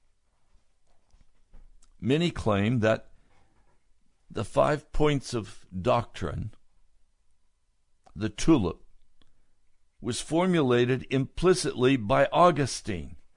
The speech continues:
Calvin, John Calvin, the Reformation man from Geneva, claimed he could write his confession of faith out of Augustine's writing.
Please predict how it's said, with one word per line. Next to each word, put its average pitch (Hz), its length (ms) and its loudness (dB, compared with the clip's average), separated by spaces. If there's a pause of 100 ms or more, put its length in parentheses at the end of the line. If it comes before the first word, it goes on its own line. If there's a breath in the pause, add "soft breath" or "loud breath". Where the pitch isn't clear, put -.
(640 soft breath)
Calvin, 165 720 0
John 147 420 0
Calvin, 135 720 0 (160)
the 101 340 -10 (500)
Reformation 139 1080 0 (120)
man 110 520 0
from 123 240 -4
Geneva, 120 500 0
claimed 135 540 -2 (1400)
he - 140 -8
could 117 180 -2
write 123 320 0
his 139 220 -4
confession 131 680 -4
of 127 100 -4
faith 98 480 -4
out 110 180 -4
of 110 200 -6
Augustine's 123 840 -2
writing. 98 580 -2